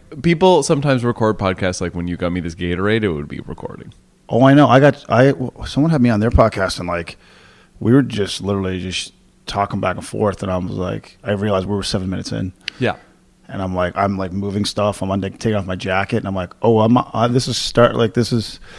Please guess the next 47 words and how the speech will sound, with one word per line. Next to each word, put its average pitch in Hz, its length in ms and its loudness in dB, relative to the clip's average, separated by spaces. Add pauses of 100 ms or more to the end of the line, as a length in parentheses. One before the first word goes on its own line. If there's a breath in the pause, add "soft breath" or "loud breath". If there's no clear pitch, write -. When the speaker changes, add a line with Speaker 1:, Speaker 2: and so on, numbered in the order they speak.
(160 loud breath)
Speaker 2:
are 117 60 0
you - 20 4
Speaker 1:
Because - 80 2
Speaker 2:
trying - 120 6
to 220 60 4
Speaker 1:
there's 240 100 4
Speaker 2:
catch 160 180 8
Speaker 1:
no 185 60 6
Speaker 2:
me 190 40 10
in 202 80 8
something?" 254 400 4
I - 40 -12
don't - 100 0
Speaker 1:
Like, 190 280 2
th-, 170 200 -8
I 165 120 10
would 170 240 6
be 196 120 0
lying 127 420 2
if 127 160 0
I 110 100 4
said 98 280 -2
I'm 92 120 -4
not 90 200 -6
trying 92 320 -6
a 87 80 -8
little 90 240 -6
bit 95 140 -4
harder 98 420 0
in 117 80 -2
this 117 160 -6
conversation 131 580 -2
now 135 220 -2
than 143 120 -2
I 113 100 0
was 113 180 -2
a - 20 -2
minute 120 280 -2
ago. 139 280 -4 (100)
You 208 140 6
know 269 140 10
what 269 100 6
I 262 60 2
mean? 247 300 -2
Speaker 2:
Yeah, 143 120 6
you 160 160 6
just, 165 300 4